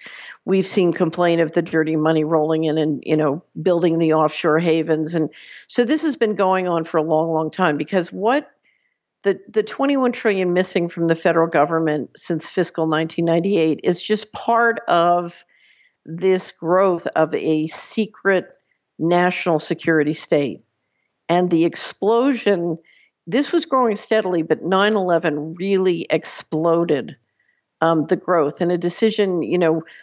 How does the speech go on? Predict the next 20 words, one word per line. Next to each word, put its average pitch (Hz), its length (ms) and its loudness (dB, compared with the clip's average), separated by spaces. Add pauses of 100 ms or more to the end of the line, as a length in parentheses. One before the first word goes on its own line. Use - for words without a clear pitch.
(120)
the 180 80 2
war 202 240 2
on 208 80 0
poverty 185 540 -2
was 165 220 -8
good, 220 420 0
but - 140 -4
then 170 160 0
they 160 120 0
turned, 175 380 -4
you 156 180 -2
know, 156 100 4
we 151 140 0
did 165 400 -2
the 160 100 4
next, 165 500 0
the 156 100 2
war 147 320 2
on 160 80 -2
drugs. 202 560 0